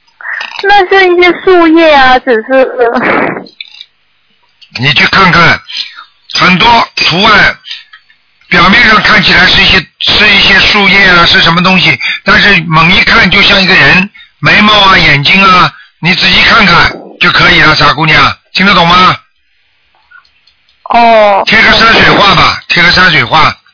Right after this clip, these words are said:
Speaker 1: 贴了，就是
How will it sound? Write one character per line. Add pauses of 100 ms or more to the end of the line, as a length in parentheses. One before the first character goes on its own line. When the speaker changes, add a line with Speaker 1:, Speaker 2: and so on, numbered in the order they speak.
(1800)
Speaker 1:
贴
了，
就
是